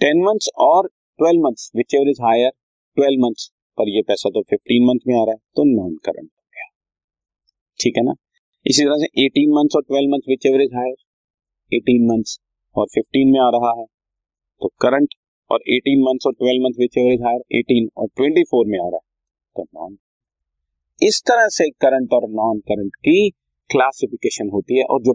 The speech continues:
बैलेंस शीट में आपने पढ़ा कि कौन सी एसेट करंट में जाएगी, कौन सी नॉन करंट में, और कौन सी लायबिलिटी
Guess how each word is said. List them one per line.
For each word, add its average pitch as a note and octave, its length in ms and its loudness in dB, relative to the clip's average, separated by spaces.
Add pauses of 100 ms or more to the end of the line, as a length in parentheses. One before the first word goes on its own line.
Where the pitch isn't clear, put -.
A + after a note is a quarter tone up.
बैलेंस D3+ 320 2
शीट D#3+ 220 0
में C3+ 100 0
आपने A2 300 -2 (100)
पढ़ा G#2 180 -2 (460)
कि A2+ 160 -4
कौन E3+ 200 2
सी - 180 0
एसेट A#2 340 0
करंट G#2+ 280 -2
में G#2 100 -2
जाएगी, G2+ 260 -2
कौन G#2+ 240 -4
सी G#2+ 160 -6
नॉन G2 240 0
करंट A#2 320 0
में, A#2+ 80 2
और A#2 120 2
कौन G#2+ 160 -2
सी G#2+ 120 -2
लायबिलिटी G2 420 -2